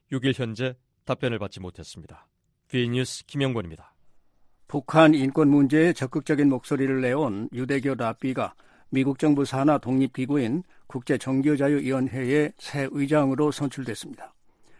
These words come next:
Speaker 2: 북한과 중국 등 독재 정권의 종교 박해 문제를 제기할 것이라는 포부를 밝혔습니다.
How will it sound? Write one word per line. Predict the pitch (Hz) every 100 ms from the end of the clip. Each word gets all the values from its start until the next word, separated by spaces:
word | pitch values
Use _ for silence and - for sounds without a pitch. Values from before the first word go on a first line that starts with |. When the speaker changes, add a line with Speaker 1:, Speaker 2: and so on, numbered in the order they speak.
| - - - -
Speaker 2:
북한과 | 147 - 160 156 170
중국 | 156 156 160 151
등 | 160 120 90
독재 | 131 - 151
정권의 | 139 131 156 139 95 -
종교 | 135 131 131
박해 | 131 -
문제를 | 135 123 120 139 147
제기할 | 127 123 120
것이라는 | 123 113 127 117 107
포부를 | - 156 143 123 107 135 - -
밝혔습니다. | 127 123 - 120 - -